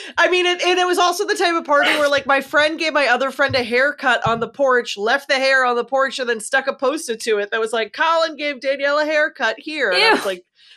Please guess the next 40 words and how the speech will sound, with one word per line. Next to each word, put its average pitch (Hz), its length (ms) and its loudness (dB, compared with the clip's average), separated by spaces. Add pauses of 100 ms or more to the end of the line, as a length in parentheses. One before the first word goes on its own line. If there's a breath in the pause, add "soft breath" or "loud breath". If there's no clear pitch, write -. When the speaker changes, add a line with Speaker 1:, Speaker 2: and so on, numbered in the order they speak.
(140 soft breath)
Speaker 1:
"This 247 200 -2
is 226 100 -6
upsetting." 180 520 0 (240 loud breath)
The 247 100 0
amount 285 280 4
of - 60 -6
people 320 540 0
that 247 340 -2
had 233 160 2
had 202 220 -2
sex 247 360 0
in 214 100 -4
my 180 160 -4
shower, 233 500 2 (520 loud breath)
the 247 100 -2
amount 254 280 2
of 262 80 -6
people 285 280 -2
that - 160 0
had 277 280 -4
Speaker 2:
<gasps> 226 40 -12
Speaker 1:
thrown 226 320 -2
up 262 180 2 (100)
in 233 160 0
the 214 120 -2
toilet, 254 360 -2
which, 208 220 -6 (120)
you 247 100 -10
know, 247 160 -2
not 220 260 -2
scary, 277 420 -2
but 214 160 -4
just 233 160 -10
a 240 40 -6
lot 202 160 0
of - 100 -8
Post-its, 254 680 -4
you 262 140 -8
know? 285 200 2
It 285 100 -2